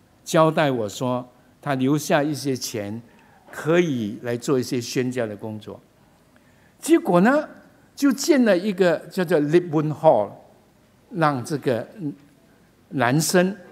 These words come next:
可以住在里面。建好了以后不久呢，他说已经不够用了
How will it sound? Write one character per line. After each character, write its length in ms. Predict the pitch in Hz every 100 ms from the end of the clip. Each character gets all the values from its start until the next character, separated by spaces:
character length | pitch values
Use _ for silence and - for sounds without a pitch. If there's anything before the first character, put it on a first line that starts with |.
| - - _ _
可 380 | - - 127 139
以 280 | 160 135 107 -
住 140 | 147
在 160 | 131 117
里 160 | 101
面。 180 | 107 101 _ _ _ _ _
建 200 | 220 190
好 160 | 135 135
了 140 | 151
以 140 | 143
后 120 | 139 156
不 200 | 175 165
久 220 | 147 123
呢， 220 | 135 143
他 140 | 147
说 160 | 147 160
已 100 | 131
经 160 | 135 135
不 140 | 147
够 240 | 143 135
用 300 | 127 131 107
了 80 | 92